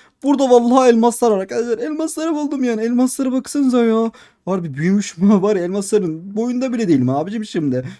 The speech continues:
Şunu, şunları kıralım şöyle. Tamam vallahi, şu elması da şöyle kıralım arkadaşlar yani. Allah, dur bakalım, dur bakalım yani.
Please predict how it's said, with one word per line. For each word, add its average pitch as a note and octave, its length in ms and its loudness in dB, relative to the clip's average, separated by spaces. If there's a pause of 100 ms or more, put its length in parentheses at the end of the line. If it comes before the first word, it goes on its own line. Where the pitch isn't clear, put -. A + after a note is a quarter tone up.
(140)
Şunu, B3 140 -6
şunları A#3 360 -2
kıralım B3 400 -4
şöyle. A3 280 -4
Tamam A3+ 380 -4
vallahi, F3 300 -2
şu - 120 -8
elması F3+ 300 -6
da G3+ 40 -4
şöyle E3 180 -10
kıralım C#3+ 280 -4
arkadaşlar C#3 420 -6
yani. D3+ 260 -4 (360)
Allah, D#3 760 -2
dur G#3 180 -8
bakalım, F#3+ 420 -2
dur A3 140 -6
bakalım A3+ 360 -6
yani. A3 240 -6